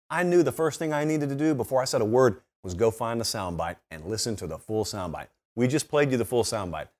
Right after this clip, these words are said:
There was nothing controversial about that. Nothing whatsoever. What he was asked about was, "Do you think that this is gonna impact recruiting? You know, people building things up and falling short of expectation?" And what he said real quick was accurate.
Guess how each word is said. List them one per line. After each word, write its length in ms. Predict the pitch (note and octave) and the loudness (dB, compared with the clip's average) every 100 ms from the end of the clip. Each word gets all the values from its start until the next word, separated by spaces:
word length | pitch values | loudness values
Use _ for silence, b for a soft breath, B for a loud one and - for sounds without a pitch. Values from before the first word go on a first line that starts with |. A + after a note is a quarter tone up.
| _ | _
There 120 | D3+ C#3 | -2 0
was 120 | B2+ | 2
nothing 300 | D3 E3+ D#3+ | 0 0 -6
controversial 580 | D#3 D3 B2+ C3+ A2+ F2+ | -6 -6 -4 -4 -4 -6
about 280 | D#2 C2+ | -8 -10
that. 200 | - - _ _ B2+ | -14 -18 _ _ 2
Nothing 320 | D3+ E3+ D#3 | 2 4 2
whatsoever. 600 | D#3 - C#3+ A#2+ - - _ _ _ - | 2 0 0 0 -2 -12 _ _ _ 2
What 180 | D#3 | 6
he 60 | D#3 | 8
was 160 | C#3 F3 | 8 6
asked 320 | A3 - - | 6 4 2
about 460 | D#2 E2 G2 - _ _ | -2 0 0 0 _ _
was, 240 | B2+ C3 G#2 | 4 6 4
"Do 140 | D3 | 2
you 120 | G#3 | 2
think 220 | A3+ A#3 | 2 0
that 140 | D3+ D#3 | 0 -2
this 100 | D#3+ | 0
is 80 | D3+ | 0
gonna 160 | D3 | 0
impact 440 | C3+ D3+ C#3+ C3 A2+ | 0 -2 -4 -6 -8
recruiting? 540 | - D3 C3+ A2 F#2 | -6 0 2 2 0
You 100 | G#2 | -2
know, 200 | A2+ G#2+ - - | -2 -2 -6 -6
people 200 | C#3 A#2 | -2 0
building 420 | B2 C#3 C3+ A#2+ | 2 4 4 2
things 240 | C3+ A#2 | 2 4
up 260 | C3+ A#2+ G#2 | 6 6 4
and 140 | G#2+ | -4
falling 240 | C3 C3 B2 | -2 -2 0
short 220 | D3 C3 | 0 2
of 80 | B2 | 2
expectation?" 600 | - B2+ G2+ C#3+ A2+ A2+ _ - | 0 -4 0 0 0 -4 _ -2
And 160 | F#3 | 4
what 100 | F#3+ | 6
he 80 | F#3+ | 6
said 200 | F#3 F#3+ | 4 4
real 180 | F3+ F3 | 6 6
quick 320 | - A3+ A3 | 6 4 4
was 140 | A2 F2+ | 0 0
accurate. 600 | G#2+ D#3+ C3+ F3 F4+ | -2 -4 -4 -6 -6